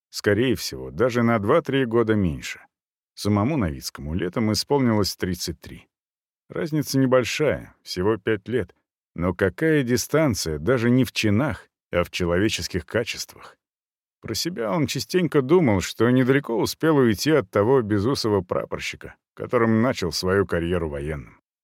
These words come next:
Так и остался неуклюжим мальчишкой, робеющим каждого старшего годами и чином. Мадатов же, казалось ему,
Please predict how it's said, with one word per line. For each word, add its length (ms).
Так 220
и 40
остался 580
неуклюжим 640
мальчишкой, 800
робеющим 720
каждого 480
старшего 520
годами 640
и 60
чином. 440
Мадатов 640
же, 160
казалось 520
ему, 280